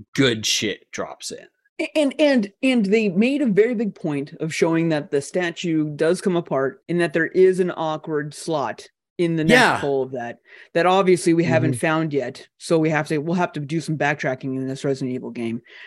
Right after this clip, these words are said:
Speaker 2: to find out what
Speaker 1: Yeah.
Speaker 2: actually goes into that slot. It'll probably be a real head, and it'll make, like, an awkward clunk sound, and then the door will slide open from behind
Speaker 1: We're just
Speaker 2: it.
Speaker 1: Majora's Masking this entire
Speaker 3: Mm-hmm.
Speaker 2: Oh, t-, sure,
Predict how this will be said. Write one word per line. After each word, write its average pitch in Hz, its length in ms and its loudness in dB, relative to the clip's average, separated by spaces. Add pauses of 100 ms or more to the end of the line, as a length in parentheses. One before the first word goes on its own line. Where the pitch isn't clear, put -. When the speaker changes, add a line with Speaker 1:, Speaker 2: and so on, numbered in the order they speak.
(140)
Speaker 2:
to - 80 -10
find 139 220 0
out 135 60 4
what 139 120 2
Speaker 1:
Yeah. 135 80 -4
Speaker 2:
actually 143 220 -4
goes 131 260 -2
into 135 180 0
that 113 160 -8
slot. 135 220 -2
It'll 196 160 6
probably 208 220 4
be 180 100 4
a 170 60 4
real 160 240 2
head, 180 260 0
and 202 140 -8
it'll 151 340 -2
make, 160 220 -6
like, 160 120 -4
an 147 80 -6
awkward 151 360 -6
clunk 196 480 2
sound, 208 440 -4
and 180 140 -2
then 151 120 -2
the 139 100 -2
door 143 280 0
will 139 120 0
slide 131 320 -8
open 127 260 -8
from 127 260 -8
behind 135 140 -4
Speaker 1:
We're 175 80 6
just 330 260 0
Speaker 2:
it. 339 40 0
Speaker 1:
Majora's 147 480 4
Masking 104 560 -6
this 82 180 -12
entire - 300 -18 (200)
Speaker 3:
Mm-hmm. 131 220 -2
Speaker 2:
Oh, - 80 0
t-, - 160 -8
sure, - 340 -4